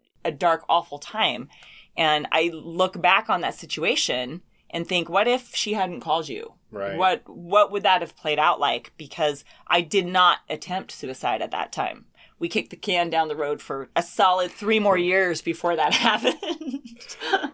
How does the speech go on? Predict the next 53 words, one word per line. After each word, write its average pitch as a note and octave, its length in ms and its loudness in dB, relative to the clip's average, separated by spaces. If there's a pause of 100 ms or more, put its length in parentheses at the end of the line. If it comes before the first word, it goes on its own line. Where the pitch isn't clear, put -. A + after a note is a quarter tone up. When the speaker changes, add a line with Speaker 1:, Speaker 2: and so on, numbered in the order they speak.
Speaker 2:
Well, A3+ 160 0
and G3 220 -2
she, G#3+ 140 -4
she F#3+ 240 -4
could B3 160 0
have G3+ 100 -2
easily G3 320 2
just C3 320 0
said, A2+ 460 2
Speaker 1:
She C3 220 4
Speaker 2:
"Look, - 80 2
Speaker 1:
could C4+ 180 4
have B3+ 100 8
Speaker 2:
not D#3+ 60 2
Speaker 1:
just G#3 100 4
Speaker 2:
my B3 120 6
Speaker 1:
said, F3+ 240 6
Speaker 2:
problem." A#2+ 440 0
Speaker 1:
"Well, G#3+ 300 6
'cause - 200 -10
there G3 160 0
wasn't F#3 320 2
any E3 160 0
room D#3 160 2
in D3 60 -6
their B2+ 100 -6
program." C#3+ 420 -4
She - 140 -6
could F3 120 0
have D3 80 -6
just - 120 -6
been D3 120 -8
like, - 200 -6
"You A3+ 80 4
know A#3 140 6
Speaker 2:
Look, G#3+ 120 8
Speaker 1:
what? D#3+ 80 0
We're A3 140 6
real G#3+ 180 6
full. F#3+ 440 4
Good F#3+ 180 0
luck, F3+ 200 4
ma'am." E3+ 520 -4 (160)
Speaker 2:
I C3 100 -4
think D#3 180 -2
you C3 60 -10
should B2+ 200 -2
really B2+ 240 2
get A#2 160 2
some G2+ 140 -8
help. A2+ 340 2 (220)
Speaker 1:
Yeah. C#3 280 -4 (160)
Speaker 2:
But G#2+ 220 -2